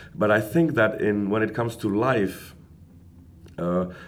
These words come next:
we, the numbers we get are extremely fuzzy. They are, they are, I sometimes, when I, when I want to provoke,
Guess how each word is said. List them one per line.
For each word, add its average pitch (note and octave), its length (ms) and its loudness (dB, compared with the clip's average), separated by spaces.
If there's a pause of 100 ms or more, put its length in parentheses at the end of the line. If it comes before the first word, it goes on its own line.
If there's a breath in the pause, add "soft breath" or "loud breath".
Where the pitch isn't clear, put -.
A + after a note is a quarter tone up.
(100)
we, A2 580 4
the G2+ 120 2
numbers A#2 380 6
we A2 120 6
get A2 300 4
are F2+ 280 2
extremely G2+ 460 0
fuzzy. D2 420 -2
They E2 280 -2
are, E2 560 0
they F2 300 -2
are, D#2 560 -4 (320 loud breath)
I F#2 80 0
sometimes, G2 480 0
when F#2+ 140 0
I, F2+ 300 2
when F2+ 160 -2
I F2+ 100 0
want G2 240 0
to F#2+ 80 -8
provoke, F#2+ 760 -2